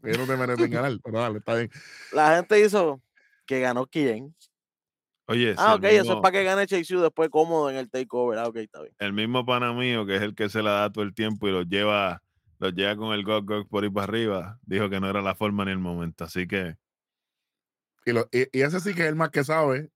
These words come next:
Speaker 1: de N X T U K. No es ni Welly, no es ni Keye, ni yo, es él.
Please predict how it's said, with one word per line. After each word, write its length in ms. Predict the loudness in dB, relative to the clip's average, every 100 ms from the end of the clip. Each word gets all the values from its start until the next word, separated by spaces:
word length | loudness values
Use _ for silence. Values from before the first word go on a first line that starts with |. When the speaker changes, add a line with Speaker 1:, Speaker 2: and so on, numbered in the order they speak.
| _
Speaker 1:
de 160 | -2 -2
N 100 | 0
X 80 | -2
T 140 | -2
U 80 | -2
K. 100 | -4 -10 -12 _ _ _ -2
No 120 | 0
es 40 |
ni 160 | 2 4
Welly, 520 | 4 4 4 2 0
no 80 | 0
es 40 | 0
ni 160 | 0
Keye, 320 | 0 0 0 0
ni 160 | 0 0
yo, 160 | 0
es 80 | 0
él. 340 | 2 0 -2